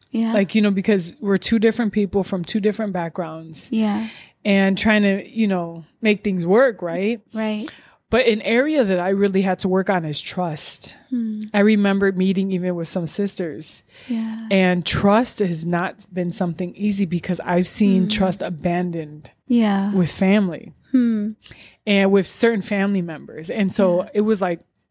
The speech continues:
Speaker 2: it was like Fort Knox.
Speaker 1: Hmm.
Speaker 2: It
Speaker 1: Yeah.
Speaker 2: was, you know, it was just like Fort Knox, but
Speaker 1: Hmm.
Speaker 2: getting that help and still,
Speaker 1: Yeah.
Speaker 2: you know, pursuing that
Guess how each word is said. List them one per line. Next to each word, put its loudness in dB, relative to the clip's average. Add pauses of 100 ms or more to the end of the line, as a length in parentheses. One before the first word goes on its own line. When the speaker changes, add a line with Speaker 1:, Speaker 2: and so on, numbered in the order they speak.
(540)
Speaker 2:
it 4
was 2
like 0
Fort 0
Knox. -2 (500)
Speaker 1:
Hmm. 0 (320)
Speaker 2:
It 2
Speaker 1:
Yeah. 2
Speaker 2:
was, 2
you 4
know, 4
it 2
was 2
just 0
like -4
Fort 0
Knox, 0
but 0
Speaker 1:
Hmm. -4 (220)
Speaker 2:
getting 4
that 0
help 0
and -4
still, 0 (280)
Speaker 1:
Yeah. -2 (160)
Speaker 2:
you 2
know, 2 (360)
pursuing 2
that -6